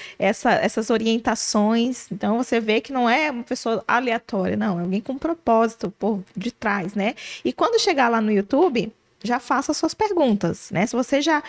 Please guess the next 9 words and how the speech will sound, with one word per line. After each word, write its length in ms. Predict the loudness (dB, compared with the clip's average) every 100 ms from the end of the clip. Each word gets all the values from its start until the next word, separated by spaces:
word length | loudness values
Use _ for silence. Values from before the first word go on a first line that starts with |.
| -14 -16 -6
aca-, 340 | -6 2 2 2
já 160 | -2
viu, 320 | -2 -2 0
já 160 | 0 -2
tá 140 | -2
assistindo 300 | -4 -4 -2
até 200 | 0 0
agora 400 | 0 2 4 4
aqui, 380 | 2 -2 -2 -4